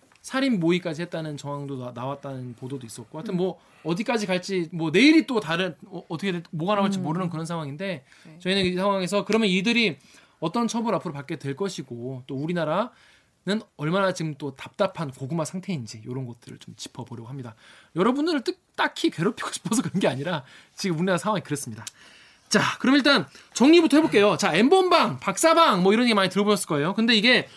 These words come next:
Speaker 1: 언론 보도 보면 이거를 지금 초반에 약간 그 스터디가 좀 덜 돼서 그런지 약간 혼용해서 쓰는 경우가
Speaker 2: 음,
Speaker 1: 많았어요.
Speaker 2: 음.
Speaker 1: 그래서, 그래서 이게 혼용돼서 쓰고 있기 때문에 오히려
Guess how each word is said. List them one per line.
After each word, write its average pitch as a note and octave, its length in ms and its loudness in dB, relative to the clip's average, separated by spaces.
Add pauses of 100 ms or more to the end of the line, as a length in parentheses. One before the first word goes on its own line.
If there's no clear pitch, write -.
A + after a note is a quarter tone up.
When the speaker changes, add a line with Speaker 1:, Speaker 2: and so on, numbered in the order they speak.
(180)
Speaker 1:
언론 D#4+ 360 10
보도 D#4+ 220 6
보면 G3 640 2 (280)
이거를 D#4 360 4
지금 G#3 220 0
초반에 G#4+ 380 4
약간 G3+ 360 0 (320)
그 D3+ 400 2
스터디가 E4 360 2
좀 C4 100 0
덜 D#3+ 120 -2
돼서 G#3+ 160 4
그런지 F3+ 240 0
약간 D3+ 240 -6
혼용해서 A4 720 4
쓰는 A3 380 -2
경우가 D#3 280 0
Speaker 2:
음, - 100 -4
Speaker 1:
많았어요. - 420 -6
Speaker 2:
음. D#3+ 360 -10
Speaker 1:
그래서, F3+ 220 -2
그래서 F#3+ 340 -2 (440)
이게 G#3+ 100 -2
혼용돼서 E4+ 680 4
쓰고 C#4+ 280 0
있기 G#3 240 -2
때문에 A3 460 0
오히려 F#3 540 2